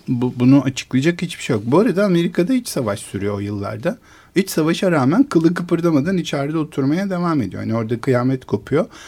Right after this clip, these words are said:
Gerçi tabii, e, Emily Dickinson kuzeyde yaşıyor. Kuzeyde yaşadığı için o kadar güneydeki, e, şeyin çalkantının içinde olmamış olabilir.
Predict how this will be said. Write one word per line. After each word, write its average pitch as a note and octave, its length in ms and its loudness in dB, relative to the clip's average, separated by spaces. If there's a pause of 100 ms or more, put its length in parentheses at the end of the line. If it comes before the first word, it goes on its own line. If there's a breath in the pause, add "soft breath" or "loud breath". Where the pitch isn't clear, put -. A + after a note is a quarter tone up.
(400 loud breath)
Gerçi D3+ 380 0
tabii, C3 400 -2
e, C3+ 60 -2
Emily B2+ 480 -2
Dickinson D3 420 -2
kuzeyde A#2+ 420 2
yaşıyor. F#2+ 420 -2
Kuzeyde A2+ 380 -4
yaşadığı C3+ 360 -4
için E3+ 260 -6 (400 loud breath)
o B2 100 -4
kadar A2 300 -2
güneydeki, A2 760 -2 (100)
e, A2 360 -8
şeyin A2 300 -4
çalkantının A2 720 -4
içinde A2+ 340 0
olmamış A#2+ 440 0
olabilir. B2 480 -2